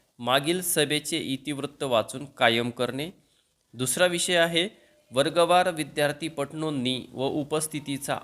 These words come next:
आढावा घेणे. तिसरा विषय आहे सर्व विद्यार्थ्यांचा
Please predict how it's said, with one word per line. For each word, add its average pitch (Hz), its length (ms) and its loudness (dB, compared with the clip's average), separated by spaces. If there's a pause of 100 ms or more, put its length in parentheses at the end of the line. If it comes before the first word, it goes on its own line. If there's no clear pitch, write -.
आढावा 123 340 4
घेणे. 143 340 -6 (480)
तिसरा 160 280 -2
विषय 156 300 0
आहे 135 260 2 (420)
सर्व 170 340 4
विद्यार्थ्यांचा 143 920 0